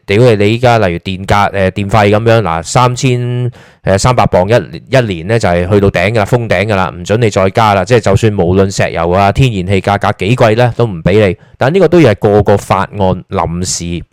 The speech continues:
臨時過一個個案，然後臨時去做。咁啊，當然以英國嘅議會嘅情況嚟計，只要你係揸大莊嘅嗰個，你要過實過到嘅啲法案。但係問題就係，即係你要臨時過，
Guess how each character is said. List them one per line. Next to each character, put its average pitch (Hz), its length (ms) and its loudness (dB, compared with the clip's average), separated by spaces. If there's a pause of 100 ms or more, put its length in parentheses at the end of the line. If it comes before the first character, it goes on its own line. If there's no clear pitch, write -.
(1040)
臨 95 160 2
時 107 160 -2
過 117 180 4
一 143 40 4
個 107 280 2
個 104 120 0
案， 101 140 2
然 87 200 -2
後 85 80 0
臨 80 100 0
時 85 220 -4
去 90 140 0
做。 - 340 -4 (1600)
咁 135 100 4
啊， 156 40 2
當 165 140 4
然 143 80 2
以 135 260 0
英 147 120 2
國 127 140 2
嘅 110 100 0
議 98 320 0
會 110 200 4
嘅 117 120 4
情 85 240 -4
況 98 200 2
嚟 82 120 -2
計， 98 200 2
只 110 160 -4
要 131 140 4
你 98 120 2
係 98 80 0
揸 117 240 0
大 90 140 -2
莊 107 280 2
嘅 98 140 0
嗰 98 100 2
個， 107 120 2
你 92 180 -2
要 95 140 2
過 92 180 0
實 92 160 -6
過 92 220 2
到 85 80 -2
嘅 101 160 2
啲 101 80 2
法 92 140 0
案。 85 260 -6
但 92 180 -2
係 87 100 -4 (520)
問 110 200 0
題 98 200 0
就 95 80 2
係， 95 340 2
即 - 140 0
係 127 80 4
你 113 140 0
要 113 80 4
臨 85 220 -4
時 82 140 -10
過， 90 320 -2